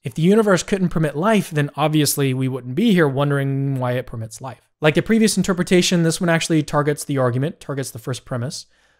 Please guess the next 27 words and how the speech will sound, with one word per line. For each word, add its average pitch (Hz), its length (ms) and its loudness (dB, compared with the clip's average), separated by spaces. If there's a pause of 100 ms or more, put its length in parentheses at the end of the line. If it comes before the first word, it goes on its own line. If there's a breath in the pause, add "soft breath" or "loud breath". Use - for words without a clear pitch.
Life 165 260 4
is 151 120 2
not 165 240 4
so 208 480 4
unexpected 156 500 0
on 131 80 0
naturalism 139 540 0
because 135 340 -2
life 135 400 -2 (280)
has 165 220 -2
to 147 120 -6
exist. - 500 -8 (180)
Now, 147 300 0
it 151 80 0
may 175 140 4
surprise 185 440 2
you 156 80 4
to 135 80 2
learn 175 240 4
this, 120 260 -4
but 139 300 -2
this 160 300 4
objection 156 500 0
actually 139 300 -2
has 127 180 -2
a 123 40 -4
name 127 520 -2